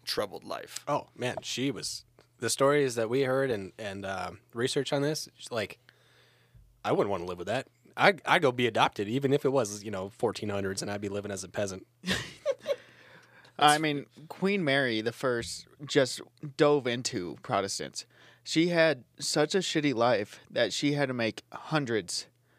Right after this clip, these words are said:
Speaker 3: feel her wrath.
Speaker 2: Well, let's start from the very beginning,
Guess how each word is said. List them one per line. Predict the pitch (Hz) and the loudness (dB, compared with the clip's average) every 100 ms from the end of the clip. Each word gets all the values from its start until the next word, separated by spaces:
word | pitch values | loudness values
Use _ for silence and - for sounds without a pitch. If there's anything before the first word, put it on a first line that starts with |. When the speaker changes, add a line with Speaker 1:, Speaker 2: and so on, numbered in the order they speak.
| _ _ _ | _ _ _
Speaker 3:
feel | - 135 | 2 2
her | 120 117 | 2 0
wrath. | 107 95 82 - - - _ - | 2 2 0 -4 -12 -20 _ -12
Speaker 2:
Well, | 117 110 | -4 -2
let's | 139 | -2
start | - 185 | -2 -4
from | - | -4
the | 110 | -6
very | 107 98 | -6 -6
beginning, | - 95 82 | -10 -12 -12